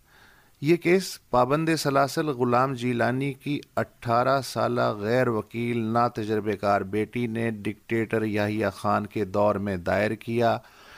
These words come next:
عدلیہ نے یحییٰ خان کو تب غاصب قرار دیا جب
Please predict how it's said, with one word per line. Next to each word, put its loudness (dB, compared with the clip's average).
عدلیہ 2
نے 2
یحییٰ 2
خان 0
کو 2
تب 0
غاصب 0
قرار 4
دیا 2
جب 0